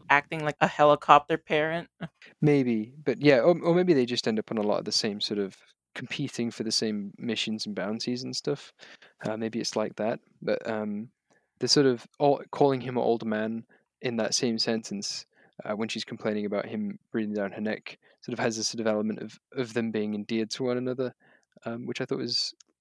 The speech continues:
Speaker 2: like, that, that sort of shone through there as well. Um, so even when they're not friends, they,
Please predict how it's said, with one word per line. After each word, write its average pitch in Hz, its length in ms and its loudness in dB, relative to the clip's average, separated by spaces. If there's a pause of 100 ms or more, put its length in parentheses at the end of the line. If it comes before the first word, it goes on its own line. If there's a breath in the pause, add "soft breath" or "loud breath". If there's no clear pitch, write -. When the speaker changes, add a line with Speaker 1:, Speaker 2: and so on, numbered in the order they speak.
(100)
Speaker 2:
like, - 360 -14 (160)
that, - 180 0
that 113 160 -4
sort 117 140 -2
of 113 60 -4
shone 117 240 -2
through 117 220 -4
there 113 260 0
as 110 140 -2
well. 120 360 -6 (480 soft breath)
Um, 107 460 -6
so - 140 -4
even 127 240 0
when 120 100 0
they're 113 80 2
not 110 160 0
friends, 117 360 -2
they, 120 220 -2